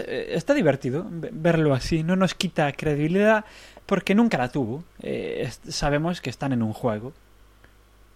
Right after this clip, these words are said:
O no, <laughs> porque al final, y después de mucho pelear, eh, y sinceramente esto tengo que decirlo, lo peor de esto son las peleas. Eh, claro, no tienen medios,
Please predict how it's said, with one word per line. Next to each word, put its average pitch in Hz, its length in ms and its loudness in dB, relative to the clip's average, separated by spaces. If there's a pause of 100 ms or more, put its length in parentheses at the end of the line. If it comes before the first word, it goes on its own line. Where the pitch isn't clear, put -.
(180)
O 120 60 4
no, 151 340 0 (140)
<laughs> 185 400 4
porque 131 480 4 (760)
al 160 160 4
final, 196 560 4 (420)
y 160 80 2
después 180 400 0
de 185 80 4
mucho 185 260 0
pelear, 147 440 0 (840)
eh, 127 420 6 (200)
y 147 80 -2
sinceramente 175 400 4
esto 165 160 -2
tengo 160 180 4
que 147 60 2
decirlo, 139 420 2
lo 143 280 2
peor 165 400 4
de 135 240 -2
esto 139 200 -8
son 135 200 -4
las 127 120 -4
peleas. 139 520 0 (1040)
Eh, 143 260 2
claro, 147 320 4 (560)
no 156 220 -2
tienen 160 320 2
medios, 170 440 4